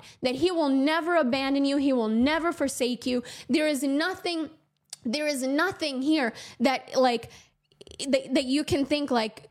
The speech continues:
th-, that you can look at and say, "Oh man, God is a bad God." No, he is just, he is righteous, he is holy, he is the Ancient of Days,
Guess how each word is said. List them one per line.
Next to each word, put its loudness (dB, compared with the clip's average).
th-, -2
that 2
you 4
can 4
look 4
at 2
and 0
say, -4
"Oh 2
man, 0
God 2
is 0
a -6
bad -2
God." 0
No, 4
he 2
is 0
just, -2
he 2
is 0
righteous, 0
he 0
is -4
holy, 4
he 0
is -2
the -2
Ancient 0
of 0
Days, -2